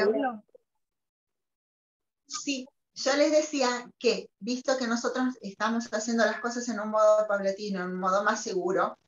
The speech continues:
Speaker 2: empezar. Si sabemos que en el alto de la pirámide tenemos todos los azúcares y los refinados,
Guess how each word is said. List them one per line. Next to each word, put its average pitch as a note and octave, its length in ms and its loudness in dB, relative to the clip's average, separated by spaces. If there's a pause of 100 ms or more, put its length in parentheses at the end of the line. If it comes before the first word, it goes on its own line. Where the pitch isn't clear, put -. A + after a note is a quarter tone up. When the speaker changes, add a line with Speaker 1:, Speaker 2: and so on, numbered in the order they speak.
(200)
Speaker 2:
empezar. F#3+ 760 -4 (220)
Si - 200 -14
sabemos G3+ 600 0
que A#3 100 -4
en G#3 100 -4
el G3+ 120 -2
alto A3+ 240 2
de A3+ 60 4
la G3+ 140 2
pirámide A3+ 320 -2
tenemos A3+ 420 -6
todos A#3+ 180 2
los A#3 160 -4
azúcares G#3+ 640 -4
y E3 80 -4
los F#3+ 160 -2
refinados, G3 680 -4